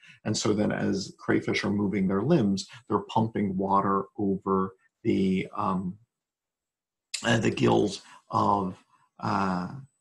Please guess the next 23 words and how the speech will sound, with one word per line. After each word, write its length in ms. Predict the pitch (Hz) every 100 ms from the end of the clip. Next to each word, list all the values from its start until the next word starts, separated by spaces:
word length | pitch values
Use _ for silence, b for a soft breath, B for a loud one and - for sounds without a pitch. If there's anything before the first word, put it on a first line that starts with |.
| _ _ _ -
uh, 180 | 110 -
of 280 | 113 98 92
their 180 | 101 98
bodies. 560 | 90 90 113 147 190 _ B B B
Um, 240 | - 117 120
and 140 | 135
then 100 | 143
they 100 | 131
have 160 | 123 117
a 100 | 113
digestive 580 | 104 95 117 117 120 117
system, 540 | - 120 - 120 120 B B -
which, 600 | 117 156 - - - B B -
um, 360 | 120 87 - - _
like 480 | 104 107 107 113 - _ -
most 440 | 104 117 147 - -
invertebrates, 720 | 110 101 104 101 95 98 - B B -
will 100 | 113
then 320 | 120 127 -
reach 360 | 107 110 -
the 100 | -
very 280 | 101 101 92
tip 300 | 90 107 98